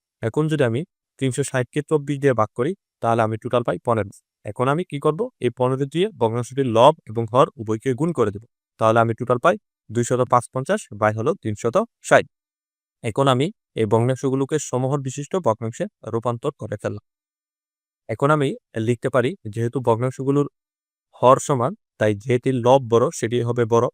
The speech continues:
এই জায়গায় সবচেয়ে বড় লব হলো তিনশত পঁচিশ, তারপর হলো তিনশত আঠারো, তারপর হলো তিনশত দশ, তারপর হলো দুইশত পাঁচপঞ্চাশ। অর্থাৎ মানের ছোট থেকে বড় অনুযায়ী আমরা সাজিয়ে ফেললাম। তারপর আমরা নিচে যে হরটি ছিল তিনশো ষাট, উভয় ভগ্নাংশের হর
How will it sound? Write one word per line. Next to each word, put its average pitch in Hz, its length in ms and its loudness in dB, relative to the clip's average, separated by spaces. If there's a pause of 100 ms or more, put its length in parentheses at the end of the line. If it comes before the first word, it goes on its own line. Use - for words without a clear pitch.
(220)
এই 110 100 -4
জায়গায় 113 220 2
সবচেয়ে 117 300 -2
বড় 120 140 4
লব 120 200 -2
হলো 120 220 -4
তিনশত 117 340 -8
পঁচিশ, 117 320 -4 (100)
তারপর 107 300 -2
হলো 117 180 -4
তিনশত 117 300 -6
আঠারো, 123 300 -2 (340)
তারপর 107 240 -2
হলো 113 220 0
তিনশত 117 260 -4 (140)
দশ, 160 120 2 (160)
তারপর 107 320 -4
হলো 127 140 0
দুইশত 110 360 -4 (320)
পাঁচপঞ্চাশ। 117 480 -2
অর্থাৎ 135 240 -4
মানের 113 260 -2 (420)
ছোট 131 120 -4 (100)
থেকে 131 160 0 (260)
বড় 110 220 2
অনুযায়ী 117 300 -2
আমরা 107 160 -4 (340)
সাজিয়ে 127 420 0
ফেললাম। - 260 -10 (800)
তারপর 117 280 6
আমরা 160 160 2 (260)
নিচে 123 240 0
যে 139 120 2 (120)
হরটি 139 420 4
ছিল 117 140 -4 (280)
তিনশো 120 280 -4
ষাট, 123 240 0 (220)
উভয় 117 220 2
ভগ্নাংশের 123 460 0
হর 113 100 0